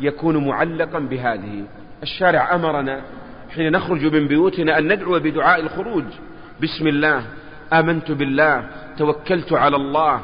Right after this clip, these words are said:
ولا حول ولا قوة إلا بالله. هذا ربط لك بالله تعالى، ما نحتاج شيئا من الخرق تعلق ولا غيره.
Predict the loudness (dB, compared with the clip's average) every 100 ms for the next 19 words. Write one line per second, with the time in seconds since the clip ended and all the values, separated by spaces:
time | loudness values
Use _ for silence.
0 | -8 -8 2 4 4 2 0 2 2 4
1 | 0 -2 -6 -6 -6 -8 -8 -8 -8 -10
2 | -12 -14 -16 -18 -20 -20 -20 -20 -20 -20
3 | -20 -20 -4 0 4 2 2 -4 -2 0
4 | 0 0 2 2 2 2 2 2 -2 -6
5 | -2 0 0 -4 -2 -2 0 -2 0 2
6 | 2 0 -16 -18 -18 -4 4 4 4 -2
7 | -2 2 2 2 -2 -4